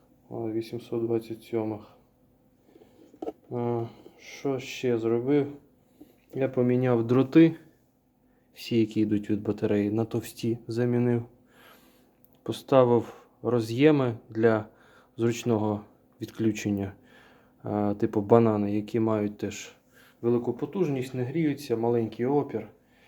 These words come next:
І для обмеження струму поставив два таких балансних резистори, з'єднані в паралель, щоб обмежувати струм.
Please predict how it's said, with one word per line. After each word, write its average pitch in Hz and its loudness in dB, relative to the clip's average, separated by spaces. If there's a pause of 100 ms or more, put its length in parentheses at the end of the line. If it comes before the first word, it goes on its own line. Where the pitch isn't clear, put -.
(760)
І 160 0
для 151 6
обмеження 151 4
струму 160 2
поставив 131 2
два 131 4
таких 120 -2
балансних 123 4
резистори, 135 2
з'єднані 110 2
в 107 -2
паралель, 107 0 (280)
щоб 120 -10
обмежувати 123 -2
струм. 104 -12